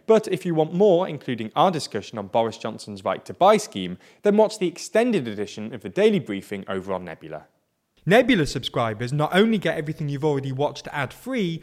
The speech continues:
but also an extended edition of the show every single day, available to watch on Nebula or stream on your podcast app of choice.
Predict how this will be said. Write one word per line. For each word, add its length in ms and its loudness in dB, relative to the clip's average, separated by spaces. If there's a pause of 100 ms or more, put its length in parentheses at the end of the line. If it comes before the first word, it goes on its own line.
(200)
but 100 2
also 680 -2
an 120 -4
extended 680 -2
edition 360 -6
of 120 -8
the 80 -6
show 360 -2 (140)
every 340 -2
single 420 -8
day, 460 0
available 420 6
to 120 -6
watch 220 -2
on 120 -4
Nebula 500 0
or 220 2
stream 440 -2
on 120 -2
your 100 -2
podcast 560 -4
app 160 -8
of 120 -14
choice. 540 -6